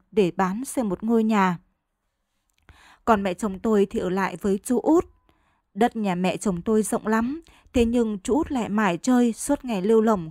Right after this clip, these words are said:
không chịu làm việc gì. Hai năm trước chú báo nợ gần một tỷ đồng,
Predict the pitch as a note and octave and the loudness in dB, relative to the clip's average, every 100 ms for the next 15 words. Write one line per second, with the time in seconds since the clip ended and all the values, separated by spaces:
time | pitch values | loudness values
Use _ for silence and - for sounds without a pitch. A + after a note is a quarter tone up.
0 | - F3+ E3 - B3 G3+ G#3 F#3 G#3 - | -10 -6 -6 -2 0 0 -4 0 0 0
1 | A3+ G3 F3 _ _ _ _ _ _ A3+ | 2 2 2 _ _ _ _ _ _ 0
2 | G#3 F#3+ F#3 C4 A#3+ G#3+ G3+ A3 G3+ G#3 | 0 0 -2 -2 -2 -4 -2 0 0 -2
3 | B3 C4+ - A#3 G3+ G3+ - A3+ F3 G#3+ | -2 -2 -2 -2 -2 -4 -4 0 2 4
4 | G#3 | 2